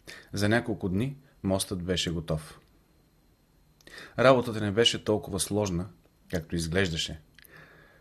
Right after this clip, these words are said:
Трябваше да се наредят големи камъни плътно един до друг. Образува се нещо като паваж, под който водите на рекичката свободно се провират.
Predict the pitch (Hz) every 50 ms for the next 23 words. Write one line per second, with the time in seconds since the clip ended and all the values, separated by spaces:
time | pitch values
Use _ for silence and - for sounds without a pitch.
0 | _ _ - 123 123 120 110 104 - - 110 95 87 95 90 - - 92 95 95
1 | 90 92 90 85 110 120 - - - - - 98 98 110 113 107 98 80 - -
2 | 104 104 98 90 90 110 123 - - - 110 110 107 - - 113 117 123 151 -
3 | _ _ _ - 95 90 107 110 110 101 101 95 101 120 - - - - - -
4 | _ _ _ _ _ _ _ _ _ _ _ _ _ _ _ _ _ _ _ _
5 | _ _ _ _ _ _ _ - - 113 98 101 98 101 123 135 123 110 - 107
6 | 101 110 113 - - 92 - - 87 - 90 80 - 90 87 95 123 143 147 -
7 | - - - - _ _ _ _ _ _ _ _ _ _ _ _ _ _ _ _
8 | _ _ _ _ _ _ _ _ - 139 139 139 - - 123 117 107 - - 120
9 | 127 131 135 123 110 107 113 104 92 104 104 - - 107 104 98 87 87 80 -
10 | 117 113 - - 110 101 - - 110 - 80 - - - 87 80 85 90 90 90
11 | 87 87 - - - 80 - 87 85 80 82 78 76 73 - - - -